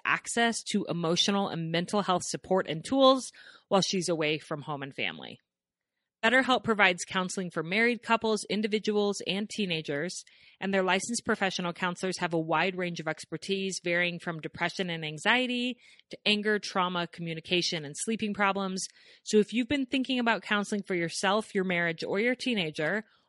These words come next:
why not give this super convenient option a try? You can get ten percent off your first month if you go to betterhelp dot com slash three and thirty.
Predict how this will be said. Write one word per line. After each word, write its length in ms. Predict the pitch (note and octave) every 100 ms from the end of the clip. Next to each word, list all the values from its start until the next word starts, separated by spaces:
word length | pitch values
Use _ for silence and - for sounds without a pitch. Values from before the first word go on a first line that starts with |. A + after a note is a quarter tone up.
| _
why 180 | F3+ G3
not 200 | A3 G#3+
give 160 | G#3+
this 260 | F#3+ G3 -
super 300 | F#3+ F#3 G3
convenient 480 | F#3+ E3+ E3 E3 -
option 420 | C#3+ - E3 D#3
a 60 | C#3+
try? 420 | - B2+ A2 - _ - - -
You 80 |
can 160 | F3+ G3+
get 180 | G3+ E3
ten 180 | G#3 G#3+
percent 360 | A#3 - F#3
off 240 | - G3+ -
your 140 | F#3
first 320 | - F3 -
month 240 | G#3+ D4 F#4+
if 220 | - E3+
you 80 | F#3
go 160 | F3 E3+
to 120 | D#3+
betterhelp 640 | E3+ F3 F#3 F3 F3 -
dot 240 | E3+ -
com 320 | - F#3 F3+ G3
slash 380 | - D#3+ D3
three 240 | - D#3+ D#3
and 120 | D3+
thirty. 380 | F#3 G#3 C#4+